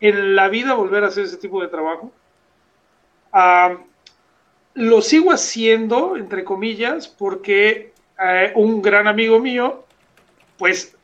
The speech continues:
trabaja haciendo bodas y quince años. Entonces, yo le hago de asistente,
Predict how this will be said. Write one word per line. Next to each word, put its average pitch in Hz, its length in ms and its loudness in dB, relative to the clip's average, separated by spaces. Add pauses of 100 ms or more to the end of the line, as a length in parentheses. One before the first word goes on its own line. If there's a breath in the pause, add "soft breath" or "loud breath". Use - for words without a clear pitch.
(140)
trabaja 190 800 2
haciendo 175 720 -4 (100)
bodas 175 440 -2
y 160 80 -12
quince 160 320 -12
años. 139 360 -12
Entonces, 180 420 -6
yo 202 140 2
le 220 160 4
hago 226 400 2
de 175 120 -2
asistente, 185 1300 0